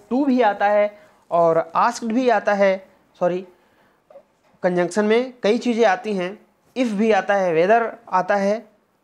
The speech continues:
तो आगे हम आपको बताएंगे क्या क्या चीज़ें आती हैं कंजंक्शन में। <coughs> रूल नंबर थ्री, तीसरा रूल है टेंस चेंज होता है। Change in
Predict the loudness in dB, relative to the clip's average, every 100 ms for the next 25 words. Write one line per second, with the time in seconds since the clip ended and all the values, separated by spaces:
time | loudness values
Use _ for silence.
0 | _ 0 2 0 0 0 0 -2 -2 0
1 | 0 -2 -4 -2 -2 -2 -6 -6 -6 -8
2 | -8 -10 -8 -6 -6 -8 -8 -10 -12 _
3 | _ _ _ _ _ _ -6 -2 0 2
4 | 0 0 0 0 -2 -12 _ _ _ -4
5 | -2 -2 -6 _ _ _ _ _ _ _
6 | _ -8 -4 0 2 2 0 -2 -4 -2
7 | -2 -4 -6 -6 -6 -12 -14 -14 -16 -6
8 | -4 -4 -6 -8